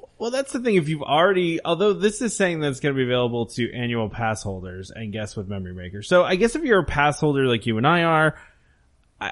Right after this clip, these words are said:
I can see it 'cause we, it was included with the, you know, Memory Maker was included with the cost of our,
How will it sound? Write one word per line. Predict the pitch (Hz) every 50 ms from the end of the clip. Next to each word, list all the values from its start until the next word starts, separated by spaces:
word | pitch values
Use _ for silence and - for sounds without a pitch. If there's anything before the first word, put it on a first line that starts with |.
| - - -
I | 165 180
can | - 190 180
see | 156 - 233 240 233
it | 226 190 -
'cause | 196 196 165 165
we, | 160 180 180 180 175 139 127
it | 165
was | 165 165 147 156
included | 143 - - 170 170 160 143 147
with | 143 -
the, | 147 139 127 131
you | 151 151
know, | 147 139
Memory | 135 143 160 165 165 160
Maker | 151 151 143 - 143 135
was | 131 127 113
included | 127 117 - - 139 131 131 120
with | 117 110 -
the | -
cost | - - 120 110 110 - -
of | 120 107 95 107
our, | 104 101 98 98 98 98 95